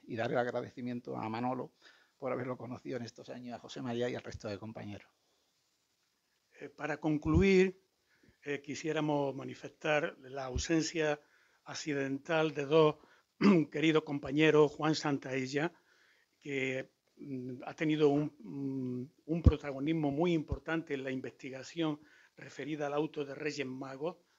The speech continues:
Speaker 2: de aquella fiesta de Epifanía en la casa de la familia García Lorca, y Diego Neumann Galán, que ha participado en, en el cuaderno número nueve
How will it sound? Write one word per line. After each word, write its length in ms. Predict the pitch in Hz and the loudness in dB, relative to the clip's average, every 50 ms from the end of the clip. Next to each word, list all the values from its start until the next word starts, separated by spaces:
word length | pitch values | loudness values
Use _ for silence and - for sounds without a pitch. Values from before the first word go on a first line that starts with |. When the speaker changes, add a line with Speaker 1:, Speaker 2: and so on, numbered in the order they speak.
| _ _ | _ _
Speaker 2:
de 80 | 151 127 | -20 -18
aquella 280 | - - 147 147 143 | -12 -10 -8 -8 -8
fiesta 500 | - - - 156 156 151 151 _ - 139 | -10 -10 -8 -6 -6 -6 -8 _ -16 -14
de 100 | 135 139 | -14 -14
Epifanía 720 | 127 - 139 127 - - 143 127 139 156 151 147 139 139 - _ _ _ _ _ _ _ _ | -14 -14 -16 -18 -16 -16 -12 -8 -4 -2 -2 -2 -2 -4 -10 _ _ _ _ _ _ _ _
en 160 | 147 139 135 | -16 -14 -14
la 120 | 135 131 | -14 -16
casa 600 | - - 170 156 160 - - - 147 139 139 135 - _ _ _ _ _ _ | -14 -10 -8 -6 -6 -6 -6 -8 -8 -10 -12 -12 -16 _ _ _ _ _ _
de 420 | _ 139 131 135 135 131 131 127 | _ -20 -16 -14 -12 -12 -12 -12
la 100 | 131 127 | -14 -14
familia 540 | - - 135 127 143 151 147 151 143 139 135 | -14 -14 -8 -4 -4 -4 -2 0 -2 -2 -2
García 480 | 131 135 127 127 - - - 147 135 131 | -4 -8 -12 -12 -12 -10 -6 -6 -6 -4
Lorca, 520 | 123 120 120 120 - _ - 165 185 175 - _ _ _ _ - _ _ _ _ 165 | -6 -8 -10 -10 -12 _ -6 -6 -6 -6 -8 _ _ _ _ -20 _ _ _ _ -4
y 240 | 175 175 190 - - - | -4 -4 -4 -4 -8 -16
Diego 480 | 147 131 160 156 170 160 156 165 156 | -14 -6 -2 -2 0 0 0 0 2
Neumann 560 | 147 147 143 143 151 151 147 147 147 139 135 | 2 2 2 2 2 2 0 0 -2 -4 -4
Galán, 440 | 123 127 123 123 131 147 160 165 160 - _ _ _ _ _ _ _ _ | -6 -6 -10 -6 -4 -2 0 -2 -2 -4 _ _ _ _ _ _ _ _
que 100 | _ - | _ -8
ha 80 | 143 143 | -8 -6
participado 640 | - 147 127 - 143 123 131 120 - 151 143 139 147 | -6 -8 -10 -12 -12 -12 -12 -10 -8 -6 -2 -2 -2
en, 120 | 143 - - | -2 -4 -8
en 140 | 147 135 | -10 -12
el 100 | 127 131 | -12 -12
cuaderno 460 | 127 - 127 127 131 139 147 139 139 135 | -14 -14 -14 -10 -6 -6 -4 -4 -4 -4
número 400 | 135 139 143 143 139 127 123 120 | -4 -4 -2 -2 -4 -4 -4 -4
nueve 500 | 131 143 160 160 156 165 160 160 165 | -2 0 0 2 2 0 -2 -2 -4